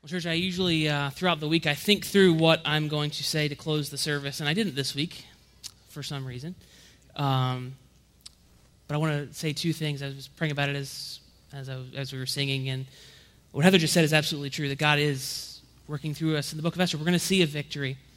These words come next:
That's true of the entire Christian life, though. That's this, this struggle. Eventually, we are going to see victory. One day,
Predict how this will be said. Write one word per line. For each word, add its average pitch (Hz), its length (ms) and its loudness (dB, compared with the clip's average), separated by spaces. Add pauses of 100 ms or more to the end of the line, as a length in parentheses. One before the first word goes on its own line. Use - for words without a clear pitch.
(300)
That's 165 160 4
true 202 100 6
of 185 60 6
the 185 80 6
entire 165 240 2
Christian 156 340 -2
life, 151 160 -2
though. 143 80 -6
That's 143 240 -6 (400)
this, 156 360 -4
this 170 180 -2
struggle. 180 540 6 (180)
Eventually, 175 560 4
we 175 300 2
are 185 120 6
going 185 260 4
to 165 120 -4
see 170 140 0
victory. 156 320 -2
One 170 260 2
day, 165 320 2